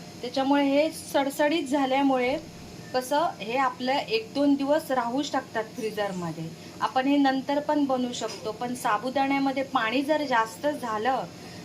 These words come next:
तर ते कसं आंबट होतं आणि ते खराब होतं, मिश्रण टिकत नाही. हे आता माझं एक दिवस पण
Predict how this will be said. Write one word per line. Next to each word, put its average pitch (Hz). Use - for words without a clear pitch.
तर 262
ते 294
कसं 302
आंबट 247
होतं 294
आणि 285
ते 320
खराब 269
होतं, 269
मिश्रण 277
टिकत 262
नाही. 190
हे 226
आता 269
माझं 285
एक 262
दिवस 311
पण 349